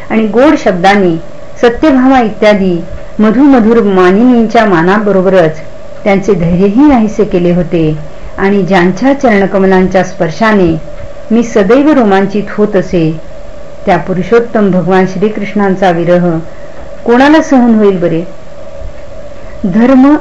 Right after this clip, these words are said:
आणि पृथ्वी यांचा या प्रकारे आपापसात संवाद चालू असतानाच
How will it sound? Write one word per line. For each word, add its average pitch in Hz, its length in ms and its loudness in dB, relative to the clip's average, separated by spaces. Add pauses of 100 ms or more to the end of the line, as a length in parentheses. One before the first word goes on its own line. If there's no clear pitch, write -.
आणि 196 140 0
पृथ्वी 180 580 -2 (380)
यांचा 196 380 2
या 196 240 2
प्रकारे 190 560 0 (280)
आपापसात 226 520 0
संवाद 180 460 0
चालू 170 340 -2
असतानाच 196 680 -2